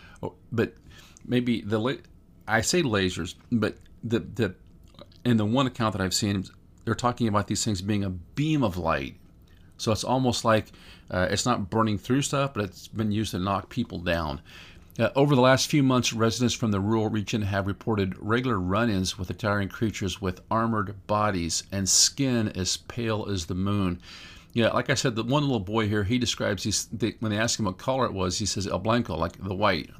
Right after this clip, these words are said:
It's, it's white color. "There is so much fear around the sightings that the Peruvian National Police and Army have been called in to investigate." Well, I think they were called in to investigate, but,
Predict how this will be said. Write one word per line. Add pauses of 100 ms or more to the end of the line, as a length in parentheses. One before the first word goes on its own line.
(140)
It's,
it's
white
color. (420)
"There
is
so
much
fear
around
the
sightings
that
the
Peruvian
National
Police
and
Army (380)
have
been
called
in
to
investigate." (300)
Well,
I
think
they
were
called
in
to
investigate,
but,